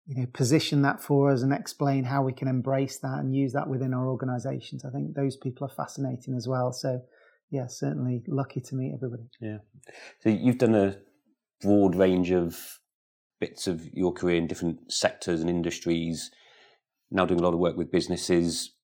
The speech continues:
Speaker 2: We get a lot of businesses approach the Centre for Army Leadership to want to come and talk to us about how the military does leadership. Do you think that business can be sort of isolated as an entirely different ball game, or that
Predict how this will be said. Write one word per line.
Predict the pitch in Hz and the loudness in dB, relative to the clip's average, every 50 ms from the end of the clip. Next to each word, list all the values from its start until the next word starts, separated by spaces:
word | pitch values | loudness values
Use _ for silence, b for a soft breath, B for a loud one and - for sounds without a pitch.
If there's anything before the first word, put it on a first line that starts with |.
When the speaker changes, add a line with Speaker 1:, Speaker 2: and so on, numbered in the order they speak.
| _ - | _ -6
Speaker 2:
We | 82 90 | -4 -4
get | 78 85 85 | -2 -2 -2
a | 90 | 0
lot | 90 87 | 2 2
of | 82 76 73 | 2 2 2
businesses | 101 87 82 87 80 - 87 87 82 73 - | 0 0 2 0 -2 0 0 0 0 0 -4
approach | - - - 87 80 - | -4 -2 0 0 0 -2
the | - | -4
Centre | - - 92 80 - | -4 -2 -2 -2 -2
for | 78 - 90 | -4 -6 -4
Army | 85 82 | -2 2
Leadership | 82 107 101 92 - - 104 87 80 - - | 4 4 4 2 2 2 2 2 2 0 -8
to | - - 87 82 80 - - - - _ _ _ - - _ _ _ | -8 -6 -4 -4 -4 -6 -8 -12 -16 _ _ _ -20 -20 _ _ _
want | - - 78 - | -10 -10 -10 -8
to | - | -6
come | - 85 | -6 -4
and | 82 80 | -4 -2
talk | - 95 80 - | 0 0 0 0
to | - 85 | -2 -8
us | - 85 | -6 -4
about | 82 82 78 - | -4 -4 -4 -4
how | 85 82 | -4 -4
the | 80 80 | -2 -2
military | 85 85 76 - - 82 | -2 -4 -4 -4 -6 -6
does | 80 82 80 78 - - _ - | -4 -4 -6 -6 -10 -14 _ -6
leadership. | 87 87 80 78 - - - | -4 -4 -2 -2 -4 -4 -4
Do | - 120 | -2 0
you | 110 | 2
think | 131 120 104 - - - - - _ _ - | 4 4 4 2 -2 -8 -18 -20 _ _ -2
that | 80 98 95 92 - - - - - - - - _ _ _ | 2 2 2 2 2 -2 -8 -10 -10 -10 -10 -14 _ _ _
business | - 90 - 101 90 80 - | -4 -4 -2 -2 -4 -4 -6
can | - - 85 | -6 -6 -6
be | 87 82 | -6 -6
sort | - - 85 | -8 -6 -4
of | 82 | -2
isolated | 95 90 - - 92 85 87 85 - 87 | -2 -2 -2 -2 -2 -2 -2 -2 -2 -4
as | 85 76 | -4 -2
an | 87 85 | -2 -4
entirely | 80 - - 90 85 85 | -4 -4 -4 -2 0 0
different | 80 82 90 - - 87 80 80 - - - _ _ _ _ _ _ _ _ - | 0 0 -2 -2 -2 -2 -2 -2 -4 -8 -14 _ _ _ _ _ _ _ _ -8
ball | 82 - 92 87 80 | 0 4 6 6 6
game, | 76 85 78 76 78 82 85 - | 4 2 0 0 -2 -6 -8 -6
or | - 87 82 82 82 | -4 -2 0 0 0
that | 80 82 - - | 0 -2 -4 -4